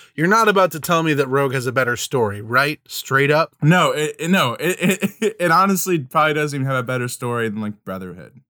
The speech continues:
Speaker 1: It's a very bad story. We can at least agree on that.
Speaker 2: No, we definitely agree on that. That's the thing.
Speaker 1: So they give you a,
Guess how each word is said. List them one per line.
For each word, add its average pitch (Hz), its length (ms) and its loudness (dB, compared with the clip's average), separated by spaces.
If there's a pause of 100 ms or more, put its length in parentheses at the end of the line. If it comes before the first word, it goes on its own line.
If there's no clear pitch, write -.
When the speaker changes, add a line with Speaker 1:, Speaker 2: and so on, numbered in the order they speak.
(140)
Speaker 1:
It's 185 160 0
a 208 60 2
very 190 280 4
bad 156 280 2
story. 107 380 -8
We 123 140 -12
can 147 160 -4
at 143 100 -6
least 147 260 -6
agree 139 240 -2
on 139 140 -2
that. 151 280 -4
Speaker 2:
No, 180 280 2
we 208 160 2
definitely 180 680 -2
agree 110 320 -6
on 101 220 -2
that. 95 240 -12
That's 131 180 -4
the 120 100 -6
thing. 107 440 -4
Speaker 1:
So 175 200 2
they 180 140 4
give 202 220 4
you 208 240 4
a, 170 200 2